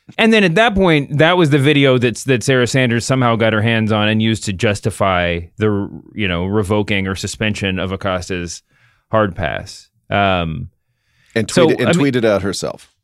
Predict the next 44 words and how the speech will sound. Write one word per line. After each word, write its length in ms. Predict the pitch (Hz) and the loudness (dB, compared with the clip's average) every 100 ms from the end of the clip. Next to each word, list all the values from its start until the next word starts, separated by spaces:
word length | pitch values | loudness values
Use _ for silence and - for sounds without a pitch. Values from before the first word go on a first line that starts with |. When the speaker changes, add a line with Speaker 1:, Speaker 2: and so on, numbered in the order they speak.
| _ _ _ - | _ _ _ -4
Speaker 1:
And, 140 | 139 | -2
tw-, 100 | - | 0
and 140 | 170 143 | 0 2
tweeted 260 | 175 156 | 2 4
out 140 | 131 107 | 4 2
herself. 420 | 90 98 65 - | -2 -6 -6 -6
Speaker 2:
Distributing 460 | 87 - 113 95 156 | -8 -2 -2 0 0
Speaker 1:
Now, 60 | |
there's 140 | 180 - | 2 0
Speaker 2:
it 80 | |
to 160 | - 101 | -2 -2
a 80 | 90 | -2
much, 420 | 98 92 - - - | -2 -2 -4 -10 -6
much 320 | 101 90 - | -4 -4 -4
bigger, 420 | 107 92 90 87 | -4 -2 -4 -2
or 60 | 87 | -2
at 60 | |
least 200 | 85 87 | -4 -6
much 220 | 101 90 - | -6 -8 -6
more 140 | 90 | -6
mainstream 600 | 85 90 90 - 87 82 | -4 -4 -6 -8 -8 -6
audience. 460 | 78 76 57 - _ _ _ _ _ - | -6 -6 -10 -16 _ _ _ _ _ -2
Speaker 1:
There's 220 | 156 165 | 2 2
a 40 | |
couple 260 | 185 226 180 | 2 2 2
of 80 | 135 | 2
points 280 | 147 131 | 0 0
here 360 | 110 101 101 - - | 0 0 -2 -4 -12
that, 720 | 87 117 113 - - - - | -10 -2 -2 -2 -10 -12 -4
you 120 | 110 | -2
know, 140 | 95 | -2
side 340 | 98 131 123 101 | 0 0 0 0
points 280 | 110 104 | -4 -2
that, 300 | 113 101 101 | -2 -4 -4
and, 280 | 113 113 98 | -4 -2 -2
and 180 | 127 110 | -4 -4
stop 300 | - 190 180 | 0 0 0
me 80 | 175 | 0
if 100 | 127 | 0
I'm 140 | 127 | 0
getting 200 | 120 117 | 0 -2
too 180 | - 113 | -4 -4
far 220 | - 80 | -2 -4
ahead. 300 | 80 73 50 | -4 -8 -12